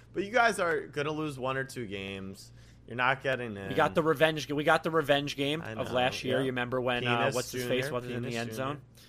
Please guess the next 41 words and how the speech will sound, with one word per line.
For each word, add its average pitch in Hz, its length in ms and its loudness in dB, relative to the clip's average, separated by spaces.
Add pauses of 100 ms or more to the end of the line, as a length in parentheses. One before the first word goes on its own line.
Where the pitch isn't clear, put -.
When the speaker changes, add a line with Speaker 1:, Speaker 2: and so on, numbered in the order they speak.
(140)
Speaker 2:
Penis, 123 320 -6 (220)
Penis 123 320 -6
Jones. 127 480 -8 (340)
Um, 120 540 -4 (440)
what - 120 -10
the 127 80 -2
hell 180 100 0
is 175 80 -6
his 165 120 -12
Speaker 1:
Penix 170 40 -8
Speaker 2:
name? 185 220 -4
Speaker 1:
is - 80 -10
his 90 100 -10
last 92 340 -8
name. - 120 -18 (640)
Speaker 2:
I 143 80 -4
know, 143 160 2
but 127 80 -2
what's 143 140 -2
his 120 120 -10
last 156 200 0
Speaker 1:
Penix. 101 40 -2
Speaker 2:
name? 165 140 -8 (480)
Or 139 60 0
his 120 80 -4
first 147 260 0
name? 104 100 0
Speaker 1:
Uh, 95 120 -2
Martin. 131 560 -4 (2000)
Speaker 2:
Penis 127 300 -6
Jones, 110 320 -10
we'll 95 80 -16
call 127 140 -8
Speaker 1:
It's 95 80 -6
Speaker 2:
him. 95 60 -12
Speaker 1:
Penis 135 340 -4
Junior. 117 440 -6
Speaker 2:
We 123 80 -4
had 139 180 0
to 151 220 2
Indy. 139 280 -4